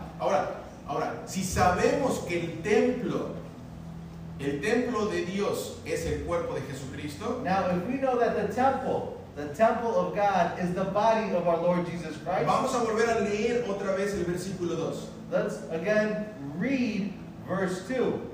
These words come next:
Speaker 1: "En la casa de mi padre hay muchos aposentos.
Speaker 2: In my Father's house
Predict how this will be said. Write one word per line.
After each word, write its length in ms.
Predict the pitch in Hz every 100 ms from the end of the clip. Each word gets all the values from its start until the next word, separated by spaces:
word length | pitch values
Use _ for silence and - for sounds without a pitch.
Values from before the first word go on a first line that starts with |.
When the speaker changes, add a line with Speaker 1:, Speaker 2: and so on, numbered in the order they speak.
| -
Speaker 1:
"En 120 | 139
la 180 | 156 -
casa 300 | 190 202 240
de 60 | 202
mi 180 | 175 165
padre 320 | 180 185 190 190
hay 160 | 185 180 190
muchos 340 | 208 202 -
aposentos. 920 | 180 165 165 175 185 190 - - - - - -
Speaker 2:
In 160 | 143 151
my 140 | 165 165
Father's 380 | 202 226 233 220 -
house 540 | 254 277 175 - -